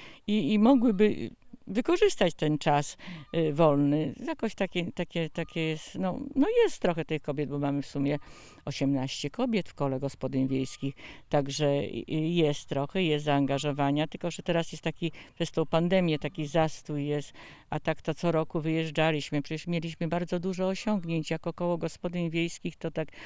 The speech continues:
i w konkursie kronik, i, i w prezentacji stołów wielkanocnych. Przecież jeszcze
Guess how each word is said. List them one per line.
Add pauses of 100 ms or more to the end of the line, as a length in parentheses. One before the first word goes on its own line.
(220)
i
w
konkursie
kronik,
i,
i
w
prezentacji
stołów
wielkanocnych. (300)
Przecież
jeszcze